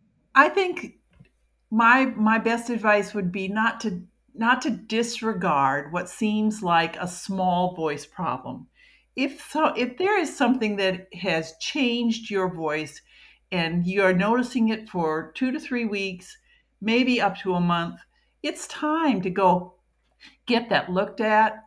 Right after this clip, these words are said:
uh, have your voice vis-, visualized by, uh, a laryngologist, and really get in contact with somebody who can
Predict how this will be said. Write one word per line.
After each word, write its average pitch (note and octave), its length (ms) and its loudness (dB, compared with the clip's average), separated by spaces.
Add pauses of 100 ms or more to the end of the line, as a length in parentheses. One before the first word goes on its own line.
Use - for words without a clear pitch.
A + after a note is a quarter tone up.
(240)
uh, D#3+ 380 2 (400)
have G3+ 280 2
your F3+ 180 2
voice G3 520 0 (440)
vis-, G#3+ 400 -2
visualized G#3 1160 -2
by, F3+ 500 0
uh, D3+ 360 -4 (360)
a F#3+ 80 0
laryngologist, F3+ 1000 0 (440)
and E3+ 540 0
really A#3 420 0
get A3+ 220 -2
in G3+ 120 -8
contact C4 640 0
with F#3 120 -6
somebody F3+ 600 -2 (200)
who A#3 220 0
can F3 640 -2